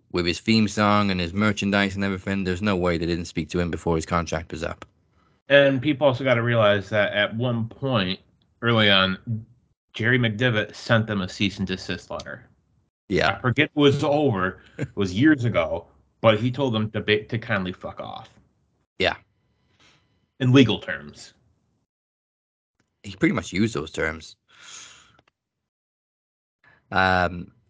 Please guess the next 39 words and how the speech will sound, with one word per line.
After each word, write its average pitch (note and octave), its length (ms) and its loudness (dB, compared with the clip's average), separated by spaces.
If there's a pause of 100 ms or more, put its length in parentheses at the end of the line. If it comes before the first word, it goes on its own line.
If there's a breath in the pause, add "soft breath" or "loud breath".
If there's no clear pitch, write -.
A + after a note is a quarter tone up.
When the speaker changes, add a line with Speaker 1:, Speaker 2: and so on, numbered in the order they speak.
Speaker 1:
as - 80 -2
far C#3 220 2
as G#2+ 100 -4
trios C3 380 0
go, F#2 240 -2
we F#2 160 -2
got G2+ 140 2
another G#2 280 2
trios F2 400 -2
match F2+ 540 -6
at E2+ 120 -4
All E2+ 220 2
Out. F2 260 -2 (120)
Um, F2 580 -2
after F#2+ 240 -6
Jay G#2 200 0
Lethal G2 260 -4
defeated F#2+ 500 -4 (120)
Dax, - 720 -4 (260)
he F#2 500 -8
announced F2+ 460 -4
he'll A2+ 140 2
be A2 100 -2
teaming G2+ 380 -2
with G2 220 -2
the G2 80 -4
Motor A2+ 300 0
City A2+ 240 0
Machine C#3+ 340 -2
Guns E2 560 -6
against F2 540 -4
F F2 120 -6
T F2+ 180 -4
R E2+ 180 -4
and E2+ 100 -10
Wardlow. E2 420 -4 (800 loud breath)
Uh, G2 220 2 (160)
nice G#2 240 2
surprise. A#2+ 600 -2